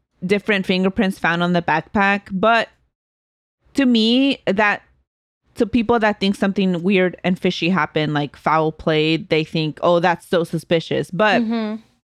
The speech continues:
Speaker 1: indigenous people and local guides had been helping with the search, uh, for a long time. And it's possible that someone else that wasn't even aware yet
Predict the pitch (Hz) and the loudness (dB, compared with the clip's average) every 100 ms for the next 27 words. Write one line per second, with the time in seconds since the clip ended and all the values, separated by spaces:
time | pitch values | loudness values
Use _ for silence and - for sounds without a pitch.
0 | _ _ _ _ _ _ _ - 214 233 | _ _ _ _ _ _ _ -2 2 2
1 | 240 330 - - 196 220 220 220 220 220 | 2 -2 -2 -2 -2 0 2 4 2 2
2 | - 196 190 180 185 196 180 160 165 165 | 2 2 2 0 0 0 2 0 0 -2
3 | 160 160 214 196 156 180 175 175 165 - | -4 0 0 2 0 0 0 0 -2 -6
4 | - 160 165 196 - - - _ _ _ | -4 0 0 0 -8 -14 -16 _ _ _
5 | _ _ _ 165 175 196 180 170 170 180 | _ _ _ -2 0 2 2 2 2 0
6 | - - 170 156 - 180 190 - 240 262 | -4 -2 0 -2 -2 0 0 0 -2 -2
7 | 349 311 294 240 185 - - 214 202 220 | -2 0 2 2 0 -4 -6 -2 0 0
8 | - 151 180 214 - 170 180 196 214 226 | 0 0 2 0 -2 -2 0 0 0 0
9 | 233 190 170 - - 185 175 175 185 208 | 0 -2 -4 -6 -2 0 2 2 2 0
10 | 175 160 160 226 | 0 0 2 0